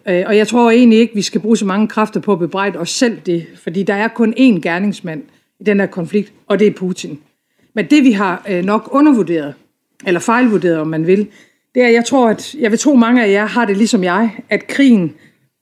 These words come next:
er noget, vi betragter som tilhørende det gamle samfund.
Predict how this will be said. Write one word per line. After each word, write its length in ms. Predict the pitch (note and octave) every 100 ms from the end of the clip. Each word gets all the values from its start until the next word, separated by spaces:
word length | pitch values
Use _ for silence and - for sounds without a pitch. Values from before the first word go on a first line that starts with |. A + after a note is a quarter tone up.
| -
er 100 | G#3+
noget, 360 | G#3 A3 B3+ G3+
vi 60 |
betragter 680 | G#3+ G3+ G3 - A#3+ - F3+
som 260 | - A3 E3
tilhørende 460 | - B3 A#3 F#3
det 180 | E3 -
gamle 320 | G3 G3 A#3+
samfund. 480 | - F3 F#3 -